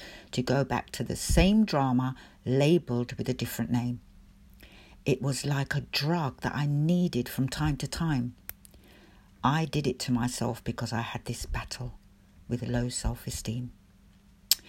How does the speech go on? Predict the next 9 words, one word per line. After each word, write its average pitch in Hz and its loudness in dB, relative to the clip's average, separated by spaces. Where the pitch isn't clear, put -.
I 165 4
dated 151 0
grown 135 4
boys 131 4
that - -2
were 110 -2
toxic - -4
and 123 -2
broken, 127 -2